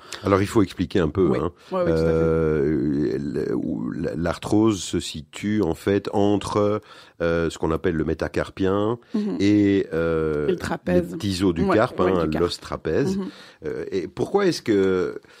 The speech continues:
Speaker 1: pourquoi est-ce que c'est une articulation qui est particulièrement
Speaker 2: Particulièrement
Speaker 1: touchée
Speaker 2: touchée.
Speaker 1: par, euh, la lésion dégénérative ?
Speaker 2: Bah, anatomiquement, elle est assez instable. Donc, c'est deux selles, en quelque sorte. Donc,
Speaker 1: Mhm.
Speaker 2: deux selles de cheval. Et donc, ces deux selles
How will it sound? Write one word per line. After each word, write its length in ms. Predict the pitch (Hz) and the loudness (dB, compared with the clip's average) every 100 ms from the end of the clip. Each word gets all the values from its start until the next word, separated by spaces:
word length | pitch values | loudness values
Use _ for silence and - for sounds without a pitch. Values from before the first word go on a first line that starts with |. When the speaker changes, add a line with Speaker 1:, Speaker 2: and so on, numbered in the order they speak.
| _ _ | _ _
Speaker 1:
pourquoi 260 | 127 - 214 | -2 2 0
est-ce 120 | - | 2
que 180 | 120 98 | 0 0
c'est 240 | - - | -4 -6
une 120 | 98 | -4
articulation 640 | 87 - - 80 76 98 85 | -4 -4 -4 -2 -2 -2 -2
qui 140 | - | -2
est 40 | 82 | -4
particulièrement 840 | - 87 - 85 92 82 76 82 | -2 -4 -4 -6 -2 0 0 0
Speaker 2:
Particulièrement 440 | 78 - 180 180 175 | 0 -2 -8 -6 -4
Speaker 1:
touchée 340 | 98 82 - | -2 -2 2
Speaker 2:
touchée. 100 | 90 | 2
Speaker 1:
par, 260 | 87 76 76 | 2 -4 -2
euh, 140 | 78 | -2
la 100 | 73 | -2
lésion 280 | 73 71 78 | -4 -4 -4
dégénérative ? 500 | 67 73 67 65 - | -4 -6 -6 -6 -4
Speaker 2:
Bah, 140 | 190 - | -4 0
anatomiquement, 1040 | 220 233 240 247 233 208 220 220 247 285 - | 2 2 2 2 2 2 -2 2 2 2 0
elle 160 | 190 | 0
est 40 | 190 | 2
assez 320 | 190 - 277 | 0 0 -2
instable. 880 | - 196 190 - 233 254 262 311 - | 0 -2 -2 -2 -2 0 2 0 0
Donc, 180 | 214 196 | -4 -2
c'est 140 | 220 | -2
deux 260 | 185 208 262 | -2 0 -2
selles, 420 | - - 214 269 | -2 -2 0 0
en 80 | 175 | -2
quelque 280 | 170 180 180 | -4 -8 -6
sorte. 220 | 190 175 | -6 -2
Donc, 180 | 165 175 | 0 0
Speaker 1:
Mhm. 120 | 165 | -2
Speaker 2:
deux 140 | 202 | -2
selles 180 | 240 240 | 0 0
de 100 | 185 | 0
cheval. 520 | 185 - 190 240 302 311 - - _ | -4 0 0 2 -2 -4 -16 -20 _
Et 120 | 220 | -2
donc, 260 | 196 277 285 | 4 6 6
ces 120 | 247 | 2
deux 180 | 196 214 | 0 0
selles 360 | 214 269 269 | 0 0 0